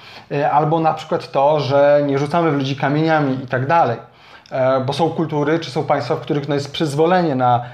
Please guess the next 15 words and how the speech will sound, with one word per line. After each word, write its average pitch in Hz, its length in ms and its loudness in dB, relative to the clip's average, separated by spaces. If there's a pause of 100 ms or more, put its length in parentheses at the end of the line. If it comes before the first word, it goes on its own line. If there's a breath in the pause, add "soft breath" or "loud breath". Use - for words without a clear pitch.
(180 loud breath)
e, 127 360 0
i 127 40 -6
to 151 100 0
społeczne, 165 640 0
i 165 140 -4
wręcz 151 260 -2
państwowe, 147 720 0 (460 loud breath)
e, 139 280 0
na, 135 320 2
na 127 140 -2
przykład, 123 220 -6
no, 117 60 -4
nie 120 60 -2
wiem, 123 160 -2
ukamieniowanie, 147 760 0